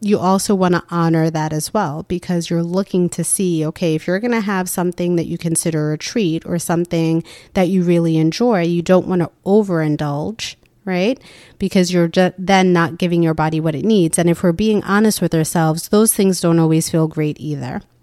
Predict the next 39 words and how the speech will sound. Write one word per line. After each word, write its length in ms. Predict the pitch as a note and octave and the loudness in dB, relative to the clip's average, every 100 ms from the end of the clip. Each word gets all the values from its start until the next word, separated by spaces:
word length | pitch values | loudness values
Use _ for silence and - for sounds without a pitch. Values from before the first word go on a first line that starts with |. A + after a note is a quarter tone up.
| _ _ _ _ - - | _ _ _ _ -20 -10
So 160 | - G3 | 2 2
we 160 | G#3+ A3 | 4 4
know 200 | G3 F3 | 4 4
if 120 | - | 2
we 100 | F3+ | 0
have 240 | F3+ F3 | 2 -2
things 360 | - F3 F3 D#3+ | 0 2 2 2
like 180 | D#3 - | -2 -4
high 360 | - G3+ G3 | -6 0 2
sugar 360 | G3 F#3 E3 E3+ | 2 -2 -2 -2
content 580 | - F3 E3+ E3+ D#3+ - | -2 0 0 0 -2 -2
food 260 | F3 D#3+ | 0 2
or 100 | E3 | 2
we 140 | E3 E3+ | 2 0
have 220 | E3 - | -2 -4
too 200 | - G3 | -2 0
much 200 | F3+ D#3 | 0 0
sugar, 280 | - D#3 D3 | -2 -2 -4
I 220 | F#3+ G3+ | 0 4
know 180 | F#3 D#3+ | 4 2
I 180 | D#3+ | 0
can 200 | F3 D#3+ | -2 -2
feel 340 | D3+ - E3+ D#3+ | -2 -2 -2 0
that. 300 | D3 C#3+ - - - - - - | -4 -8 -10 -20 -20 -20 -18 0
A 100 | G3 | 4
lot 220 | F#3+ G3+ | 6 4
of 100 | G3 | 2
that 160 | E3 | -2
has 280 | E3 F3 - | 0 -2 0
to 80 | F3+ | -2
do 260 | E3+ E3+ E3 | 2 2 4
with, 480 | E3 D#3+ - - _ _ | 2 0 -4 -16 _ _
you 180 | G3+ F3+ | 0 2
know, 100 | D#3+ | 4
what 200 | E3+ D#3+ | 2 0
happens 440 | F3 E3 E3 D#3+ | -2 0 0 0
as 220 | E3 D#3+ | -2 -2
we 180 | E3 D3+ | -2 -6
age 520 | D#3 D#3 F3 B3 B3+ | -4 -4 -2 -4 -6